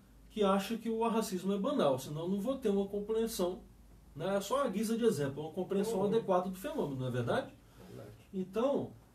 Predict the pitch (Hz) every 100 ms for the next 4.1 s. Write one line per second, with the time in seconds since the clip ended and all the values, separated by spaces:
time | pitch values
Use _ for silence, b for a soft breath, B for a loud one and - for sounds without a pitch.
0 | - 139 143 143 139 131 123 120 113 -
1 | - 147 143 240 240 196 - 151 117 139
2 | 202 - 120 110 - - - - - -
3 | - - 175 165 175 175 156 175 160 127
4 | -